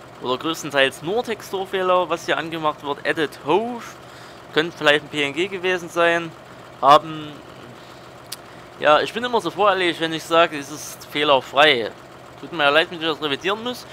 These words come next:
Also wir haben U-V-Fehler und Texturfehler mit drin. Ja, äh, falls euch das aber trotz all dem nicht stört, ich muss es ja trotz all dem erwähnen,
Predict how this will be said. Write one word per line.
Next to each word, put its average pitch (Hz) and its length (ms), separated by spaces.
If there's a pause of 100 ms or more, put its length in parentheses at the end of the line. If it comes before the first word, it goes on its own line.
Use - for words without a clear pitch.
(340)
Also 139 180
wir 147 120
haben 175 260
U-V-Fehler 247 960 (960)
und 170 240 (240)
Texturfehler 139 760
mit 113 240
drin. 127 200 (1500)
Ja, 151 640
äh, 131 40
falls 165 300
euch 175 160
das 185 160
aber 165 200
trotz 160 180
all 208 180
dem 180 220
nicht 123 160
stört, 151 300
ich 127 120
muss 143 120
es 131 120
ja 135 160
trotz 127 180
all 127 120
dem 135 160
erwähnen, 175 300